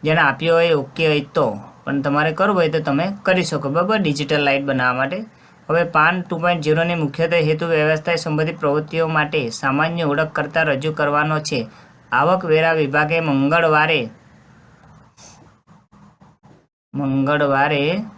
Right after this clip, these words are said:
હા, જણાવ્યું હતું કે વડાપ્રધાન નરેન્દ્ર મોદીની અધ્યક્ષતામાં કેબિનેટ કમિટીઓના ઇકોનોમિક્સ અફેર સી ઓ એ પાન કાર્ડ અને ટાન કાર્ડ, પાન કાર્ડ અને ટાન કાર્ડ, બરાબર મિત્રો? ટેક્સના,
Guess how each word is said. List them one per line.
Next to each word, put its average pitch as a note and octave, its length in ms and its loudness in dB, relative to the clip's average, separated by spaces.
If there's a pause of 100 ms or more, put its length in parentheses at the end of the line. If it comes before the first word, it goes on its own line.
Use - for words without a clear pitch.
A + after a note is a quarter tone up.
(760)
હા, A2 200 -2 (880)
જણાવ્યું E3+ 360 2
હતું E3+ 180 -2
કે F3 100 0
વડાપ્રધાન D#3+ 500 2
નરેન્દ્ર D#3+ 300 0
મોદીની E3 400 -2
અધ્યક્ષતામાં D#3 560 -2
કેબિનેટ D#3+ 500 -2 (180)
કમિટીઓના E3 840 0 (240)
ઇકોનોમિક્સ E3+ 580 -2
અફેર D#3 420 -2
સી D#3 300 -2
ઓ E3+ 160 4
એ D#3+ 260 2 (300)
પાન C#3+ 240 0
કાર્ડ F3 180 2
અને E3+ 240 0
ટાન D#3 320 2
કાર્ડ, G#2+ 240 0 (120)
પાન C#3 240 0
કાર્ડ D#3+ 200 2
અને D#3 340 0 (460)
ટાન D3 240 2
કાર્ડ, B2+ 240 -2
બરાબર F3+ 300 2
મિત્રો? G#3 360 -4 (320)
ટેક્સના, C#3 460 -2